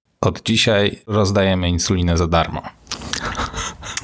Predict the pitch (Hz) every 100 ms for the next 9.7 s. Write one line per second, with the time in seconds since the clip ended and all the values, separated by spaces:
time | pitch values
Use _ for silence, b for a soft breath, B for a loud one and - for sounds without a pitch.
0 | B B B B B B B _ 127 139
1 | 117 113 104 98 98 107 98 101 - 87
2 | 90 87 82 - 80 - 104 107 98 -
3 | 92 87 90 82 78 - 82 80 78 82
4 | 104 117 117 - _ _ - 110 92 87
5 | 85 85 87 101 92 107 101 95 104 101
6 | 92 95 92 87 87 - _ - - 98
7 | - 95 - 95 87 98 82 80 95 151
8 | 160 _ _ _ - - 107 117 113 107
9 | 107 101 98 98 107 156